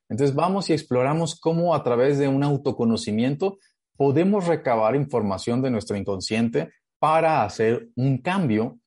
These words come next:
Prime-, en todo, en todo tipo de sanación, siempre es primero importante tomar conciencia de la información y después hacer algo diferente, y justamente lo hacemos a través,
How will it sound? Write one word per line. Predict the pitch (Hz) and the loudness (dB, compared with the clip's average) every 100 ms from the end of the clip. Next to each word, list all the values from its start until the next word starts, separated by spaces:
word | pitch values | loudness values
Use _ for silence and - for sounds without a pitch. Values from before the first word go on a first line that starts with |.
| _ _ | _ _
Prime-, | 110 107 131 | -2 0 0
en | 131 120 117 | 0 0 0
todo, | 190 208 202 - | 2 2 0 -6
en | 139 135 | -2 -2
todo | 131 196 | 0 -2
tipo | 196 175 175 | -2 -2 0
de | 127 | -2
sanación, | 117 98 92 131 156 202 _ _ _ _ | -2 -6 -6 -4 -4 -6 _ _ _ _
siempre | - - 180 180 170 180 175 - | -8 -2 -2 0 0 -2 -4 -2
es | 151 147 - _ | -2 -2 -8 _
primero | 127 123 131 139 143 | -4 0 0 2 2
importante | 135 113 107 123 127 127 135 | 0 -2 -2 -2 -2 0 -2
tomar | - 107 - - | -2 -2 -2 -2
conciencia | 101 95 - 131 156 175 | -4 -6 -4 -4 -2 -2
de | 165 | 0
la | 151 | 0
información | 127 120 104 101 139 190 226 - _ - | -2 -2 -4 -4 -2 -2 -2 -4 _ -2
y | |
después | 120 120 - 143 160 160 | 0 0 0 2 2 0
hacer | 110 - 127 | -8 -4 -2
algo | 120 120 131 | 0 0 0
diferente, | 123 117 151 185 143 135 - | 0 0 -2 0 -2 -4 -6
y | |
justamente | 98 110 - 107 110 117 | -6 -6 -2 -2 0 0
lo | 107 | -2
hacemos | 92 107 110 | -2 -2 -4
a | 104 | -4
través, | 95 95 110 - | -4 -2 -2 -4